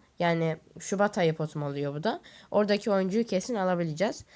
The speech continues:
Paketimizi açalım. Altı yüz bin elli potum fişi ve iki tane seçkin oyuncu.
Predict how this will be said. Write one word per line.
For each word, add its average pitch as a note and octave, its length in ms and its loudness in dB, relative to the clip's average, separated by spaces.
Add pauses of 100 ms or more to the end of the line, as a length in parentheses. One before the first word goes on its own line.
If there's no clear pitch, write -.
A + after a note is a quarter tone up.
(280)
Paketimizi F#3+ 480 0
açalım. E3 540 0
Altı E3 280 0
yüz D#3+ 100 -4
bin E3 80 0
elli D#3+ 220 0
potum D#3+ 260 -2
fişi D#3 200 -8
ve D3+ 120 0
iki D3+ 120 -10
tane D3+ 360 -4
seçkin D#3 380 -6
oyuncu. D3+ 420 -8